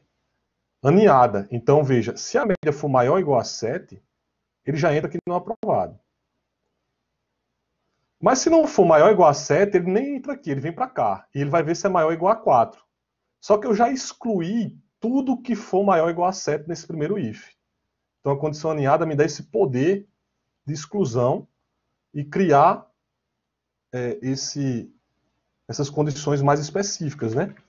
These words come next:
Então, se não for maior ou igual a quatro, quer dizer que eu excluo o que tá entre quatro e sete e, e o aluno tá reprovado. Então, veja, condicional,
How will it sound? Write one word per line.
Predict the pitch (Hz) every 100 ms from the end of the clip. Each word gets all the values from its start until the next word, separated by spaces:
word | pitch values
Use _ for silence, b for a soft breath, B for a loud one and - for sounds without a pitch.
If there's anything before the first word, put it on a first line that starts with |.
| b b
Então, | - 196
se | 196
não | 277 254
for | 196
maior | 165 139
ou | 123
igual | 120
a | 120
quatro, | - 151 226 - 135
quer | 135
dizer | 139
que | 139
eu | 151
excluo | - - 151 160 247 - _ -
o | 135
que | 139
tá | 139 131
entre | 120 117
quatro | - 117 110 127
e | 135
sete | - 143 160 202 - _ _ _ _ _ _ _ _ 185
e, | 196 262 - _ _ -
e | 359
o | 190
aluno | 143 143
tá | 147
reprovado. | 180 196 277 277 202 202 208 - _ _ _ _ _ _ _ - _ _ _ _ _ _ _ _ _ _ _ _ _ _ _ _ _ _ _ _ _ _ _ _ _ _ _ _ _ _ _ _ _ _ _ _ _ _ _ _
Então, | - 135
veja, | 131 151 196
condicional, | 196 143 - 175 151 135 196 -